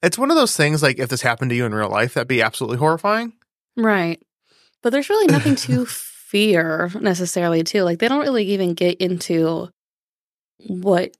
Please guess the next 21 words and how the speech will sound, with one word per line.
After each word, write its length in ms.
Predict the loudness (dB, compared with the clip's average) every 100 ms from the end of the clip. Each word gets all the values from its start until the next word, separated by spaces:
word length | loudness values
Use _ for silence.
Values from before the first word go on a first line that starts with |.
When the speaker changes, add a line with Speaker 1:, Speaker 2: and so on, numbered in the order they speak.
| -16
Speaker 2:
creature 640 | -2 0 0 0 0 2
or 160 | 0 2
whatever 520 | 4 4 2 0 -2
is 260 | -2 -6 -4
doing 380 | -2 -2 -4 -2
this. 100 | 2
Speaker 1:
Yeah. 220 | 4 4
Speaker 2:
Like, 220 | 2 0
it's 160 | -4 -2
more 240 | 0 0
just 200 | -2 -2
or 40 |
less 420 | -2 -2 -4 -10 -12 -18 _ _
her 180 | -6 -4
getting 260 | -4 -4 -4
her 140 | -4
identity 400 | -4 -4 -8 -10
back 400 | -6 -4 -4 -6
rather 260 | 0 2 2
Speaker 1:
Right. 100 | 0
Speaker 2:
than 340 | -2 -4 -6